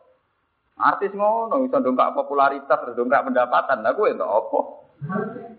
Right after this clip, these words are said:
Wala tikulan ora sapa taklikuha, apa naklekno rekah, apa naklekno. Lah niki ora oleh karo jak tuki insik. Roda ing-, ngrujuk ingsun ki ing sira, ing sira amun karep sira. Lah, nek arep rujuk,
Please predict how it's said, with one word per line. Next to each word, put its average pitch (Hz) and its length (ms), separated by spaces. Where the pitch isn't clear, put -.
Wala 131 320
tikulan 143 400
ora 143 240
sapa 139 320
taklikuha, 123 720
apa - 320
naklekno 131 600
rekah, - 500
apa 107 160
naklekno. 120 480
Lah 104 240
niki 127 160
ora 123 160
oleh 107 220
karo 120 340
jak 113 160
tuki 123 380
insik. - 380
Roda 139 400
ing-, 139 240
ngrujuk 143 240
ingsun 131 320
ki 147 80
ing 139 240
sira, 139 240
ing 135 160
sira 135 320
amun 135 80
karep 117 320
sira. 110 240
Lah, 170 160
nek 220 160
arep 202 320
rujuk, 247 160